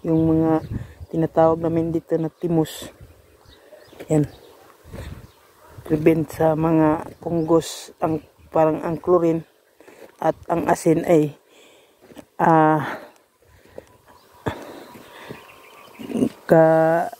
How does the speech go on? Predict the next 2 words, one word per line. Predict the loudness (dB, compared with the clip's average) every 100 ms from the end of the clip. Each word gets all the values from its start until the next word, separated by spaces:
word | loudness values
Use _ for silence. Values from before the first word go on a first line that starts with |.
| _ _ -20 -20 -20 _ -16 -16 -10 0
yung | 4 4 4 4 4 2 0 0 -2 _ _ _ _ _ _ _ _ _ _ _ _ 2
parang | 4 4 4 2 0